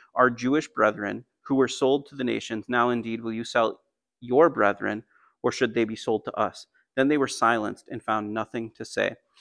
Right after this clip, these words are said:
And Nehemiah is pointing out that this is against the law for Jews.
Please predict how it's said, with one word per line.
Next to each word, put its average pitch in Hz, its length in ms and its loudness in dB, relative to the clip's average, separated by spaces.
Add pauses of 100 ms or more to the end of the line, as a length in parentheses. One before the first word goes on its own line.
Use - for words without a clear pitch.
(260)
And 120 100 -2
Nehemiah 180 420 4
is 127 100 -2
pointing 131 280 -2
out 120 160 2
that 117 120 -6
this 147 180 -6
is 151 100 -8
against 123 420 -8
the 113 80 -10
law 110 360 -6 (1000)
for 113 180 -2
Jews. 120 520 -8